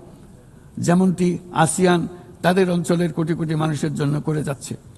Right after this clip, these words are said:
সম্মিলিত উন্নয়নের জন্য প্রতিবেশী দেশগুলোর মধ্যে আঞ্চলিক সহযোগিতার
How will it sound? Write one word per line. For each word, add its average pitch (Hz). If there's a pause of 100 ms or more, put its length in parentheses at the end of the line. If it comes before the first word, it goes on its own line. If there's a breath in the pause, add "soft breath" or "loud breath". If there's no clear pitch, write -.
(520 loud breath)
সম্মিলিত 196
উন্নয়নের 190
জন্য 190
প্রতিবেশী 190
দেশগুলোর 180
মধ্যে 185
আঞ্চলিক 175
সহযোগিতার 180